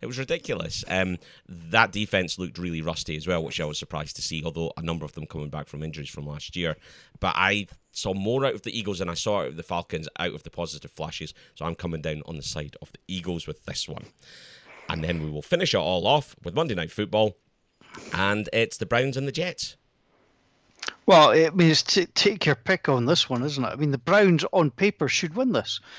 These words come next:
Speaker 2: you know, th-, because of the roster. It really is that simple. They have got the roster and they've got the ability to do it. Um, so why wouldn't they? Well,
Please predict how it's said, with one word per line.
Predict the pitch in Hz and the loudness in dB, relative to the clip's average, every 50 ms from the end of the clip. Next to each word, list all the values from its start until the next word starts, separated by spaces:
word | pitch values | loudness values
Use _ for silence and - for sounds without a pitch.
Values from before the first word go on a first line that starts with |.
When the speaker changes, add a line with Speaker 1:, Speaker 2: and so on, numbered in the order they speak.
| - - - | -20 -10 0
Speaker 2:
you | - 208 | 4 4
know, | 180 160 135 | 6 6 4
th-, | 143 - - 220 151 | 2 -4 -12 -4 -2
because | 185 156 - 185 156 160 | -2 2 2 2 2 4
of | 165 156 | 2 2
the | 156 196 | 2 0
roster. | 233 220 - - 165 - | -2 -2 -2 -4 -4 -4
It | - 170 170 156 | -4 -6 -8 -8
really | 180 185 240 262 247 226 180 165 | -4 -4 -2 -2 0 2 2 2
is | 156 143 - | 2 2 2
that | 156 139 143 - | 2 0 0 0
simple. | - - 233 233 - - 147 | 0 0 0 0 0 -4 -2
They | 131 139 135 | 0 0 0
have | 135 165 151 - | 0 0 -2 -2
got | - 202 190 - - | 0 0 0 0 -2
the | 202 165 | -2 0
roster | 143 143 151 - - - 196 175 - - - - - - | 0 0 0 0 0 0 0 0 0 -6 -16 -16 -6 0
and | - 165 | 4 4
they've | 180 175 151 - | 4 4 4 2
got | - 190 - - | 2 2 2 4
the | 170 170 | 4 2
ability | 165 160 190 190 190 185 180 - - 202 185 | 4 4 2 4 4 2 2 2 2 2 2
to | - - - | 2 0 -2
do | 180 - 247 254 214 | 0 2 4 6 6
it. | 143 - - - - - - - - - - - | 6 4 2 -4 -14 -16 -16 -16 -18 -8 -2 2
Um, | 139 143 147 147 151 151 147 147 147 - - _ _ _ _ _ _ _ _ _ _ - | 4 4 6 6 6 6 4 2 0 -2 -4 _ _ _ _ _ _ _ _ _ _ -4
so | - - - 190 | -2 2 2 2
why | 160 156 165 180 196 220 220 | 2 2 2 4 4 4 4
wouldn't | 185 185 202 160 165 127 - - | 2 2 0 0 0 -2 -2 -4
they? | 117 107 104 - _ _ - - _ - | -8 -8 -8 -10 _ _ -20 -20 _ 2
Well, | 170 165 160 151 - | 6 6 6 6 4